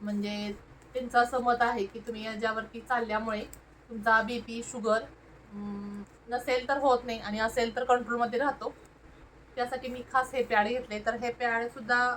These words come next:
दोनशे रुपयाची रेंज आहे, फार युजफुल आहे असं ते म्हणले. तर तुम्ही कोणी हे वापरलं असेल, आता हे आमचा मुलगा बघा, हा माझा पोरगा, सुट्टी आहे ना घरी, त्यामुळे मध्ये मध्ये असं डिस्टर्ब करायला त्याला आवडतं, "वास असी."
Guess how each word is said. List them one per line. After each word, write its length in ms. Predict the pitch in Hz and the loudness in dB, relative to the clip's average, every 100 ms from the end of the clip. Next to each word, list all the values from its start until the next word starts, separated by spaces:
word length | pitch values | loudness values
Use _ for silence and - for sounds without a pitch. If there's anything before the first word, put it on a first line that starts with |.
| - | -2
दोनशे 300 | 254 247 254 | -2 -2 -4
रुपयाची 400 | 240 240 226 254 | -4 -2 -4 -2
रेंज 300 | 262 233 220 | 0 0 6
आहे, 280 | 233 233 226 - - - - - - - 240 - - - | 6 6 0 -6 -18 -20 -20 -20 -20 -20 -20 -20 -20 4
फार 160 | 269 269 | 6 6
युजफुल 500 | 269 269 - - 277 | 4 -8 -12 2 4
आहे 220 | 262 233 | 6 4
असं 260 | 233 233 233 | 0 2 2
ते 140 | 233 | 2
म्हणले. 340 | 247 254 214 240 - - - 240 | -2 -6 -8 -10 -12 -20 -8 -6
तर 60 | |
तुम्ही 300 | 240 262 262 | -4 -4 -6
कोणी 180 | 269 262 | -4 -6
हे 160 | 262 262 | -2 6
वापरलं 440 | 247 240 233 240 | 6 6 4 4
असेल, 280 | 240 220 190 | 2 2 0
आता 200 | 196 220 | 0 0
हे 100 | 233 | -2
आमचा 240 | 233 226 | -2 -4
मुलगा 260 | 233 220 185 | -4 0 -2
बघा, 260 | 156 - | -2 -10
हा 80 | 190 | -8
माझा 180 | 202 190 | -8 -8
पोरगा, 360 | 190 190 - 170 | -8 -12 -12 -14
सुट्टी 240 | 247 - 240 | -14 -6 -4
आहे 100 | 208 | -2
ना 120 | 226 | -4
घरी, 200 | 226 311 - - - 226 | -6 -6 -10 -14 -12 -2
त्यामुळे 280 | 214 233 | -2 0
मध्ये 280 | 240 240 254 | 0 0 0
मध्ये 240 | 247 233 240 | 0 4 4
असं 360 | 240 254 254 254 226 | 4 0 0 -2 -10
डिस्टर्ब 280 | 240 247 | -8 -6
करायला 260 | 240 233 226 | 2 2 2
त्याला 140 | 233 | 2
आवडतं, 440 | 220 190 185 - - | 4 4 2 -8 -2
"वास 400 | 202 220 226 233 | 4 6 6 4
असी." 360 | 233 233 220 | -2 -2 -10